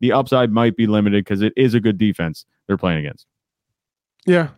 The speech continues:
Speaker 2: yeah. Uh, you know, the Ravens are bottom ten in yards per carry given up to running backs. So it's really a matter of, can an offense move the ball against them? And if they do, then,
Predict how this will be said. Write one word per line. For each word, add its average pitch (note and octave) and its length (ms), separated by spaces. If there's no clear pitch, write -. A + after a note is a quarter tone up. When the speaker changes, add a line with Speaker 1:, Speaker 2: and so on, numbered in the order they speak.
Speaker 2:
yeah. C3+ 200
Uh, E3+ 200
you G3 80
know, F#3 80
the D#3 100
Ravens F#3+ 300
are E3+ 40
bottom C#3 360
ten C3+ 220
in B2 100
yards B2 200
per - 120
carry B2+ 300
given B2 240
up A#2 100
to - 80
running A#2 180
backs. C3+ 300
So B2 240
it's D3 180
really F3+ 380
a D3+ 100
matter C#3 360
of, B2 280
can D#3+ 300
an D3 180
offense C#3 420
move C#3 140
the C3 80
ball A#2+ 260
against D3+ 280
them? D#3+ 160
And C3 100
if C3 100
they B2+ 140
do, C#3 280
then, A#2+ 280